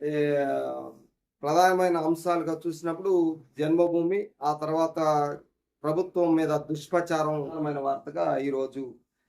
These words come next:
అన్ని పత్రికల్లో వచ్చినాయి. అయితే హెడ్డింగుల్లో తేడా ఉంది. ఆంధ్రజ్యోతిలో మరో వార్త, రోడ్డు ఎక్కుతున్న ఉపాధి పథకానికి పూర్వవైభవం దిశగా అడుగులు, ఐదేళ్లు అడ్డదారులు అడ్డగోలు పనులే, కేంద్రం ముందు తల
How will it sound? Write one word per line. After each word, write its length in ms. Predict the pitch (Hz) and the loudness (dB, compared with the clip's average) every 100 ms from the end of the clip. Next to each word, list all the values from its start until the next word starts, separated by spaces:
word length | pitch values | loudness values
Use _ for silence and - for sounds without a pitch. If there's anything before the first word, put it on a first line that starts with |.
| _ _ - | _ _ -8
అన్ని 200 | 139 165 | 0 2
పత్రికల్లో 580 | 165 151 147 147 143 135 | 2 -2 -4 -6 -4 -4
వచ్చినాయి. 420 | 117 - 147 - | -4 -6 -6 -6
అయితే 600 | - 147 151 165 151 147 - | -4 -4 0 2 2 0 -8
హెడ్డింగుల్లో 600 | 147 160 180 165 160 160 | -2 2 4 4 2 2
తేడా 200 | 151 143 | 0 0
ఉంది. 300 | 127 110 107 _ - | -2 -6 -12 _ 0
ఆంధ్రజ్యోతిలో 920 | 156 170 165 175 180 170 175 160 147 | 2 4 4 2 2 6 8 8 2
మరో 480 | 147 143 143 139 131 | -4 -6 -8 -8 -8
వార్త, 540 | 147 147 156 170 - - | -8 -8 -8 -8 -10 -4
రోడ్డు 260 | 151 170 165 | 0 0 0
ఎక్కుతున్న 440 | 160 156 165 156 | -4 -8 -4 -2
ఉపాధి 640 | 147 143 160 156 147 110 - _ _ _ _ 123 | -2 -2 -2 -2 -2 -6 -12 _ _ _ _ -10
పథకానికి 560 | 151 156 165 156 151 | -8 -2 -2 -2 -4
పూర్వవైభవం 640 | 147 151 156 156 147 147 139 | -4 0 2 2 0 -4 -6
దిశగా 360 | 135 147 156 | -8 -8 -6
అడుగులు, 360 | 147 147 147 117 - - | -4 -4 -4 -8 -12 -8
ఐదేళ్లు 680 | 123 131 151 160 156 151 147 | -4 -2 -2 -4 -4 -2 -2
అడ్డదారులు 640 | 131 147 151 147 147 156 147 | -2 -4 -2 -2 -2 -4 -4
అడ్డగోలు 460 | 123 143 151 143 | -6 -4 -4 -4
పనులే, 460 | 135 135 131 117 - _ _ _ _ _ _ _ - | -4 -6 -4 -6 -8 _ _ _ _ _ _ _ -2
కేంద్రం 460 | 139 156 156 156 | 0 0 -2 -4
ముందు 300 | 151 151 151 | -4 -4 -6
తల 420 | 151 139 147 151 | -6 -4 -2 -2